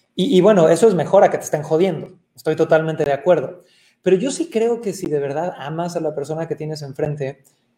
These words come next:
tienes que poder mostrar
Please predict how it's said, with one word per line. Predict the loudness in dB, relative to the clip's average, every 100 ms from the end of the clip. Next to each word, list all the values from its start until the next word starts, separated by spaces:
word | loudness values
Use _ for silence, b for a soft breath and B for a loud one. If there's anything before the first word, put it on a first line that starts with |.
| _ _ _ _
tienes | 2 4 2
que | 0
poder | 0 2 4 2 0 -6 -16
mostrar | -10 -6 -8 -10 -12 0 0 2 0 -2 -8